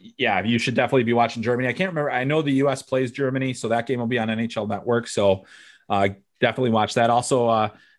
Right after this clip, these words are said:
Albert Johansson made Sweden's team too. So we've got a really, you know, if you're, if you're a Red Wings fan, there's some notes on those guys. Obviously the draft eligibles that we talked about. And then, yeah, mock drafts, updated draft rankings, all that stuff will be coming soon. And,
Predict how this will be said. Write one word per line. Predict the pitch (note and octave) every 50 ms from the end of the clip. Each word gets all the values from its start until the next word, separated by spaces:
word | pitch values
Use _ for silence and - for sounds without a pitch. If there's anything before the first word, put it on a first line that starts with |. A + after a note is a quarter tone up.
| _ _
Albert | A#2 B2 A#2+ C3 A#2 G#2
Johansson | A#2 A2+ G#2+ A#2 A2+ A2+ A#2 - C3+ A#2+
made | A2+ A2+ G#2+ G#2
Sweden's | - - A2+ A2+ A#2+ B2 A#2 A2+ -
team | - A#2+ A#2 A2+ A2
too. | - - A#2+ A#2+ B2 B2
So | - - A#2 G#2 G#2
we've | G#2 G#2 G#2 G#2
got | A2 G#2+ G2+ G2+ G2 -
a | - G#2+
really, | G2+ G2+ G#2+ G#2+ G#2+ A2 A2 G#2+ G#2+ G#2+ G2+ - _
you | A2 G2+
know, | G2 F#2+ G2+
if | G2+ -
you're, | - G#2+ G#2 G#2+ G#2+ -
if | G#2+ - -
you're | A2+ A2
a | G#2
Red | G#2 G#2+ G#2+
Wings | A2+ A2 G#2+ -
fan, | - A#2 A#2
there's | A2 G#2 G2+ - -
some | - G#2 G#2
notes | G#2 G#2 G2+ G#2 - -
on | G#2+ G2+
those | G#2 G#2 G#2 G#2+ G#2+
guys. | A2 B2+ A2 A2 A2+ A2+ A2 - - _ - - - _ _
Obviously | - F#2+ G2+ G#2 G#2+ - - A#2
the | G#2 G#2
draft | G2 A2+ G#2+ G#2 - -
eligibles | G#2+ G#2 G#2+ G2+ G#2+ G#2+ A2+ G#2+ G2+
that | A#2
we | A2 A2
talked | - - A2 G#2 A2 G#2+
about. | - G#2+ A2 A2 A#2 A2+ G#2
And | G#2 G#2
then, | G2+ G2 G2
yeah, | G#2+ G2+
mock | F#2+ F#2+ G2+ G#2 G#2 -
drafts, | - A#2 G#2+ G#2+ A2 - -
updated | G#2 - - B2+ A2+ A2 G#2+
draft | G2+ A2 G#2 G#2 G#2+ G#2 -
rankings, | A2 G#2 G#2+ A2 - A2+ A2 G#2+ G2+
all | G#2+ G2 G2+
that | G2+ G2+ G2 G2
stuff | - - A2 G2+ - -
will | A2
be | F#2+ G#2+
coming | G2 - G#2+ G2+ G#2 G2
soon. | G2 - A2 G#2 A2 A#2 A2+
And, | G#2 G2 G2 G2